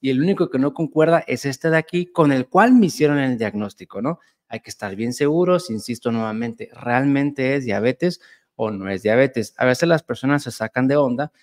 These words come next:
porque yo mismo les recomiendo, "¿Sabes qué? Yo no creo en ese <laughs> número que estoy viendo. Es que me dijeron que tengo diabetes y prediabetes".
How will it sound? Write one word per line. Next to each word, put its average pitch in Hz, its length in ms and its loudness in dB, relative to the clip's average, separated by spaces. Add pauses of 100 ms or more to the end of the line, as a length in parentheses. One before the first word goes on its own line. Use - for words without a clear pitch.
(120)
porque 139 300 2
yo 165 140 6
mismo 156 560 6
les 113 560 -2 (240)
recomiendo, 131 560 0
"¿Sabes 165 320 -2
qué? 226 400 -4 (440)
Yo 120 240 4
no 143 220 2
creo 143 280 6
en 139 100 2
ese 131 200 -2
<laughs> 170 160 6
número 160 200 4
que 117 80 -8
estoy 120 240 -4
viendo. 113 480 0
Es 170 160 -2
que 202 140 -2
me 180 140 0
dijeron 160 440 -2
que 135 80 -10
tengo 147 340 -6
diabetes 139 480 -4
y 139 60 -6
prediabetes". 113 840 -6